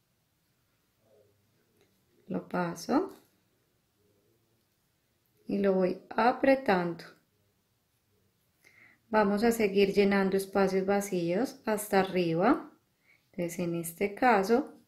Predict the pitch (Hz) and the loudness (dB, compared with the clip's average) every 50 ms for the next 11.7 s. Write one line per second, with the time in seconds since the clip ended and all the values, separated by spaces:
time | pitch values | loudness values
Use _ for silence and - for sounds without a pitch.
0 | _ _ _ _ _ _ _ _ _ _ - 220 208 196 180 175 175 175 202 196 | _ _ _ _ _ _ _ _ _ _ -2 0 0 2 0 -2 -4 -4 -4 -4
1 | 202 240 233 233 240 247 254 247 240 226 233 240 233 233 - - 202 190 185 180 | -2 -2 -2 0 0 0 2 2 2 4 2 2 0 -2 -2 0 0 0 0 -2
2 | 180 - - 185 180 190 226 285 320 - - - - 220 208 196 185 180 175 175 | -4 -2 0 0 2 4 4 4 2 0 -6 -10 -4 -2 2 2 4 4 4 4
3 | 180 180 175 175 170 165 165 165 165 - - _ _ _ - 208 196 190 190 190 | 4 2 2 2 -2 -4 -6 -8 -8 -10 -14 _ _ _ -6 -4 -4 -2 -2 -4
4 | 202 202 240 226 220 - 196 185 180 180 180 180 180 202 202 233 226 226 226 208 | -4 -2 -2 -2 -2 0 0 2 4 4 2 2 2 2 2 2 2 2 2 -2
5 | 185 175 175 175 180 190 190 202 190 180 165 170 165 165 - 202 196 185 175 170 | -2 -2 -2 -4 -4 -4 -4 -4 -4 -2 -2 -4 -4 -2 -2 -2 0 0 -2 -4
6 | 170 170 175 170 180 175 165 165 170 185 170 - - _ _ _ _ _ _ _ | -6 -6 -4 -4 -2 -2 -2 -4 -6 -8 -10 -12 -16 _ _ _ _ _ _ _
7 | - - - - - _ _ _ _ - - 180 165 165 175 180 185 196 208 226 | -20 -20 -20 -20 -20 _ _ _ _ -6 -4 -4 -4 -4 -4 -2 -2 0 0 2
8 | 247 262 262 254 233 214 214 226 262 320 - - - _ _ _ _ _ _ _ | 2 4 4 4 4 4 4 4 2 0 0 -4 -16 _ _ _ _ _ _ _
9 | _ _ - 214 220 220 220 - 254 247 247 247 240 254 233 226 220 220 220 220 | _ _ -2 -2 -2 -2 0 2 4 4 4 4 2 0 0 2 2 2 2 4
10 | 214 208 202 196 196 190 226 226 240 233 - 196 190 190 190 196 202 196 196 190 | 4 6 6 4 2 2 2 0 0 0 0 0 0 0 2 4 4 4 4 2
11 | 185 - 196 196 208 208 208 226 254 311 320 - - | 0 -2 0 0 2 4 4 4 4 2 0 -4 -10